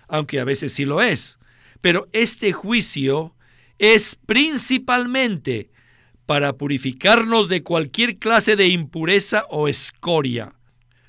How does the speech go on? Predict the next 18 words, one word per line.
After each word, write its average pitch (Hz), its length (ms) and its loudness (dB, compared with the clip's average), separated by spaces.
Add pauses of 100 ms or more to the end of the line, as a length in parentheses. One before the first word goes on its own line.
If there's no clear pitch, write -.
(140)
Aunque 170 300 0
somos 220 400 0
pedazos 185 480 0
de 226 120 0
oro, 165 360 -2 (460)
es 240 180 0
posible 220 460 0
que 185 100 2
todavía 185 440 0
tengamos 185 540 -4
un 196 160 -6
poco 220 280 0
de 185 120 0
grama 196 400 -2
que 202 140 0
necesita 175 520 -2
ser 190 220 -4
purificada. 151 720 -6